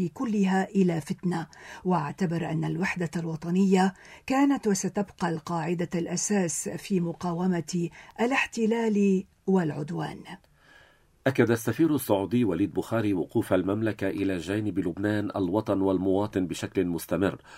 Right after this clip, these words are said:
Speaker 2: وقال في خلال استقباله مفتي طرابلس والشمال الشيخ محمد إمام أن السعودية لم تتخلى يوماً عن هذا الوطن الجميل والنموذج، لافتاً إلى أن هناك خطة لحزمة من المشاريع المتنوعة.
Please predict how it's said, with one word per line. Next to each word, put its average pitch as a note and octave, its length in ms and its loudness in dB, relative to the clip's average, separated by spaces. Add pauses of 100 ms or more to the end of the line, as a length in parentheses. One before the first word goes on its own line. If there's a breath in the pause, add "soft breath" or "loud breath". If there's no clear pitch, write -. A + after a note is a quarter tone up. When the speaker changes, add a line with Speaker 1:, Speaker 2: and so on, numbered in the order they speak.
(160 loud breath)
Speaker 2:
وقال E2+ 500 2
في - 100 -10
خلال F2+ 280 -4
استقباله G2 600 -4
مفتي F2+ 280 -2
طرابلس F#2 480 -2
والشمال G2 540 -2
الشيخ F2 360 -6
محمد E2 420 -4
إمام G#2+ 360 -2 (460 loud breath)
أن A#2 140 2
السعودية A2+ 560 0
لم G2 180 -2
تتخلى G2 460 -2
يوماً G#2+ 340 0
عن D#2+ 120 -4
هذا F#2+ 260 -4
الوطن F2+ 420 0
الجميل F2+ 560 -2
والنموذج، E2+ 640 -2 (280 soft breath)
لافتاً F#2+ 400 -2
إلى G2+ 300 0
أن E2 120 -6
هناك F2 340 -4
خطة F#2+ 720 -2
لحزمة E2+ 720 -2
من F2+ 280 0
المشاريع F2+ 580 -2
المتنوعة. D#2 840 -4